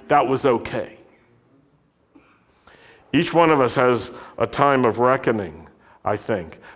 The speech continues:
Maybe many times of reckoning. Even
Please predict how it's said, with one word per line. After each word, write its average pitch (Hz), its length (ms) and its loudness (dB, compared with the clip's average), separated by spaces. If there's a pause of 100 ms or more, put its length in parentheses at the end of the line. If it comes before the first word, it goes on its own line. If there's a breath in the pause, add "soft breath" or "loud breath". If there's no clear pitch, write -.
Maybe 185 240 2
many 170 340 4
times 135 400 2
of 110 120 0
reckoning. 110 600 -2 (480 loud breath)
Even 196 500 2